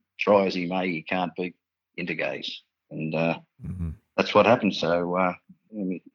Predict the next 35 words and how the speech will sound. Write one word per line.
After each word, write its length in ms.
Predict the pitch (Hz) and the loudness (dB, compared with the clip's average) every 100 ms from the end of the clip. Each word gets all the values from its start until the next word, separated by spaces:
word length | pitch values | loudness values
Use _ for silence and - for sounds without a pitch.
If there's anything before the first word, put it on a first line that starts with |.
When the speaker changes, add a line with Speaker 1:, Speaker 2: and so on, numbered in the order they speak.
| _ | _
Speaker 1:
here 180 | 98 95 | 0 0
sticking 300 | - 92 92 | 0 2 2
up 100 | 87 | 4
my 120 | 95 | 4
arms 260 | 98 95 | 4 4
now 140 | - 98 | 2 0
thinking 280 | - 113 98 | 2 0 0
about 280 | 80 82 | 0 -2
it. 80 | 92 _ _ - - - | -4 _ _ -18 -18 2
Speaker 2:
Unforgettable 880 | 127 143 147 - 131 135 127 110 110 | 8 10 8 8 8 10 10 8 8
day. 280 | 107 101 98 | 10 10 8
The 120 | 90 | 6
date 340 | 90 160 175 - | 8 8 8 2
was 200 | - 113 | 4 4
the 120 | - 101 - | 4 0 2
twelfth 440 | - 165 165 - | 8 8 8 4
of 100 | 139 127 | 8 10
April, 400 | 127 - 90 - _ _ _ _ | 8 6 0 -2 _ _ _ _
nineteen 520 | - 107 131 143 135 123 | 8 10 10 10 12 12
ninety-seven, 800 | 120 120 110 95 120 110 123 | 12 12 10 8 10 10 10
and 140 | 113 104 | 12 12
your 220 | 113 135 | 12 12
daughter, 400 | 104 113 107 117 | 10 10 12 12
Nicole, 580 | 113 113 - 156 101 87 | 12 10 10 10 12 10
isn't 180 | - 87 | 8 6
it? 180 | 73 - _ _ _ - | 0 -6 _ _ _ -4
Speaker 1:
And 120 | 101 | 0
Nicole, 360 | 98 - 95 98 | 2 4 4 4
that's 180 | 95 | 2
right. 220 | 85 95 - - | 2 2 0 0
Speaker 2:
Yeah, 300 | 98 101 120 - | 8 10 10 10
married 640 | 120 123 120 117 95 113 | 10 12 12 10 8 4
well-known 580 | - 110 135 120 104 95 | 8 10 12 12 10 8
trainer 420 | 82 113 104 95 | 6 8 8 8
John 400 | 90 80 107 101 | 6 8 8 8